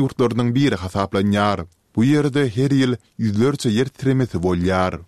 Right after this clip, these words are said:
Ukrainanyň daşary işleri ministri Andrei Sibiga on beşinji, on altynjy aprel aralygynda Russiýa bilen Gara deňizde howpsuzlyk meseleleri boýunça Ankarada geçiriljek duşuk baradaky maglumatlary reddetdi.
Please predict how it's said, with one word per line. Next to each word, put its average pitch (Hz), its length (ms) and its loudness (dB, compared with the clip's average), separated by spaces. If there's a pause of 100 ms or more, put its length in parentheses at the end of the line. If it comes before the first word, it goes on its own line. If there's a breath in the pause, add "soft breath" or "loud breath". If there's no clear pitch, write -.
(580)
Ukrainanyň 135 760 0
daşary 107 300 0
işleri 139 280 0
ministri 131 520 0
Andrei 98 340 0
Sibiga 123 640 0 (200)
on 113 220 2
beşinji, 98 520 0
on 104 220 -2
altynjy 101 420 0
aprel 139 300 0
aralygynda 113 840 0 (140)
Russiýa 110 400 0
bilen 90 240 0
Gara 107 280 -2
deňizde 117 520 0 (220)
howpsuzlyk 123 540 -2
meseleleri 139 480 0
boýunça 113 640 0 (200 soft breath)
Ankarada 104 480 -2
geçiriljek 127 680 -2
duşuk 110 380 -2
baradaky 127 500 0
maglumatlary 117 840 0
reddetdi. 101 800 0